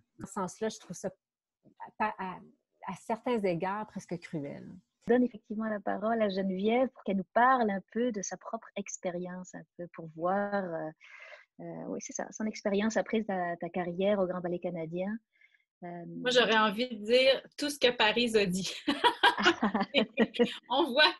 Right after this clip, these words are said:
Speaker 3: que tu nous connais bien, mais, euh, oui, j'aimerais ça commencer par dire félicitations, Pascal et Dominique, parce que, en effet, ce film-là, qui pourrait tellement être quétaine, des, ça peut tellement être quétaine, des films comme ça, puis quand,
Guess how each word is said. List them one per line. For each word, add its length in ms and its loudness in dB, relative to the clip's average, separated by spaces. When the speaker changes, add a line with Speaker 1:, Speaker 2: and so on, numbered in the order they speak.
Speaker 3:
que 260 6
tu 120 -4
nous 200 0
connais 380 2
bien, 340 -2
mais, 360 2
euh, 180 -2
oui, 160 0
j'aimerais 280 0
ça 140 0
commencer 400 2
par 220 2
dire 180 2
félicitations, 680 -2
Pascal 360 0
et 80 4
Dominique, 480 0
parce 220 -2
que, 100 2
en 120 2
effet, 680 2
ce 260 -2
film-là, 840 2
qui 200 -6
pourrait 360 2
tellement 320 8
être 140 4
quétaine, 500 2
des, 140 6
ça 220 2
peut 100 -4
tellement 300 10
être 140 8
quétaine, 460 4
des 120 4
films 300 0
comme 180 4
ça, 260 2
puis 220 -8
quand, 240 6